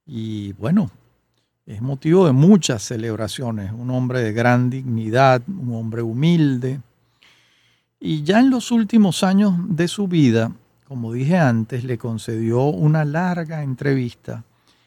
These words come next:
a María Ramírez Rives, una amiga muy querida,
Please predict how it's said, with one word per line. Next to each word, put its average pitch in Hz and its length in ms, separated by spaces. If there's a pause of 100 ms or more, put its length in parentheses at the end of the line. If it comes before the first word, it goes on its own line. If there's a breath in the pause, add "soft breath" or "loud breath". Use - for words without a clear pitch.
(160)
a 120 100
María 123 460
Ramírez 120 540
Rives, 120 560
una 107 160
amiga 123 460
muy 127 340
querida, 110 720